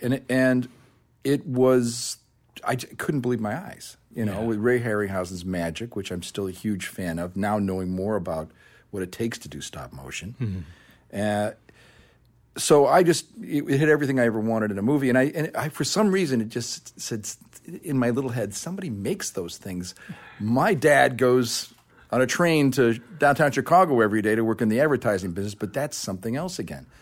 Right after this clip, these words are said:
Speaker 2: Oh, that's
Speaker 1: Uh, and it
Speaker 2: interesting.
Speaker 1: took me a while, um, i-, through high school and University of Illinois in Champaign in Southern Illinois. Uh,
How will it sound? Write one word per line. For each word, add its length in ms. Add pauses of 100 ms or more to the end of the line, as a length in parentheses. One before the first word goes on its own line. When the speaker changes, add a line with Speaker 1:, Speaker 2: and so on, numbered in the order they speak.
(120)
Speaker 2:
Oh, 120 (140)
that's 200
Speaker 1:
Uh, 40
and 100
it 220
Speaker 2:
interesting. 180
Speaker 1:
took 240
me 60
a 80
while, 720
um, 560 (1000)
i-, 260
through 480
high 180
school 680
and 140
University 520
of 80
Illinois 560
in 120
Champaign 880 (120)
in 80
Southern 280
Illinois. 500 (800)
Uh, 380